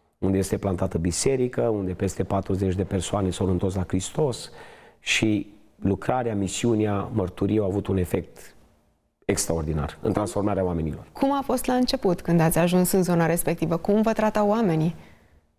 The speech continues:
Speaker 1: Foarte greu. Am fost respinși, am fost amenințați,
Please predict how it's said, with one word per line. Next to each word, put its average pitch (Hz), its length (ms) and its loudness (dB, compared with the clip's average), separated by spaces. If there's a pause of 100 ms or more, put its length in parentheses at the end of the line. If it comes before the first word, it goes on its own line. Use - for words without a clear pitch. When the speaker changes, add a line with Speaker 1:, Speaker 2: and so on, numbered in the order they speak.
(140)
Speaker 1:
Foarte 120 320 0
greu. 98 240 -8 (800)
Am 101 80 0
fost 107 180 0
respinși, 123 640 0 (920)
am 95 140 0
fost 95 200 -4
amenințați, 90 840 -2